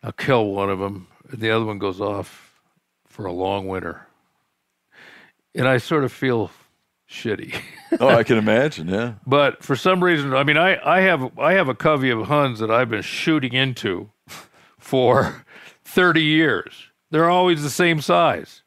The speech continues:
Speaker 1: You know, it's always twelve to sixteen birds. I'll kill three or four birds every year. Covey's always in the same place. It's always the same size if they're grasshoppers for the babies that year.
Speaker 2: Did you, you used to hunt big game a little bit?
Speaker 1: Yeah, I did.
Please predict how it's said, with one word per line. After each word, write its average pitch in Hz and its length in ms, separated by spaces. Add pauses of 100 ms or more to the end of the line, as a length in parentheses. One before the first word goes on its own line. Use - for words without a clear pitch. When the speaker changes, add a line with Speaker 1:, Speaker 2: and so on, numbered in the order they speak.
(1040)
Speaker 1:
You 147 80
know, 147 60
it's 139 120
always 165 440 (840)
twelve 160 440
to 135 100
sixteen 147 500
birds. 127 460 (220)
I'll 135 140
kill 147 200
three 131 220
or 127 80
four 123 200
birds 113 320
every 110 260
year. 127 280 (380)
Covey's 139 320
always 139 320
in 139 60
the 135 60
same 131 340
place. 113 420 (260)
It's - 80
always 135 360
the 139 80
same 127 300
size 110 480
if 107 140
they're 113 160
grasshoppers 104 760
for 107 160
the 104 80
babies 98 460
that 101 180
year. 110 280 (580)
Speaker 2:
Did 127 180
you, 208 340 (480)
you 147 200
used 254 100
to 170 100
hunt 139 240
big 131 160
game 165 220
a 123 60
little 90 180
bit? 85 180
Speaker 1:
Yeah, 117 140
I 107 80
did. 101 280